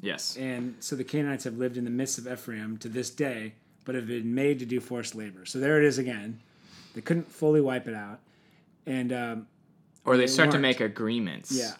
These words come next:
Speaker 1: And they're like, "Ah, you'll just be
Speaker 2: So,
Speaker 1: our slaves."
Speaker 2: so I was wondering about that, and the thing that struck me is how God announces our future. But it's, like, now,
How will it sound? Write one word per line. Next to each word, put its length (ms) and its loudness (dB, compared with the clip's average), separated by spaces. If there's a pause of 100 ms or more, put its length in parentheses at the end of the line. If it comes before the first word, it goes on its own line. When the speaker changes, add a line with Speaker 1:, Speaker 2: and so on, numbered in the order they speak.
Speaker 1:
And 140 -4
they're 80 0
like, 240 0
"Ah, 260 4
you'll 220 6
just 200 0
be 120 6
Speaker 2:
So, 100 8
Speaker 1:
our 80 6
slaves." 460 -2
Speaker 2:
so 80 2
I 20 4
was 120 2
wondering 380 6
about 280 -4
that, 220 -2
and 140 0
the 60 -4
thing 380 2
that 320 -8
struck 400 -2
me 240 -4 (1500)
is 460 2 (140)
how 240 2
God 340 0
announces 680 0
our 180 -6
future. 680 -4 (1200)
But 120 2
it's, 160 0
like, 240 0
now, 500 2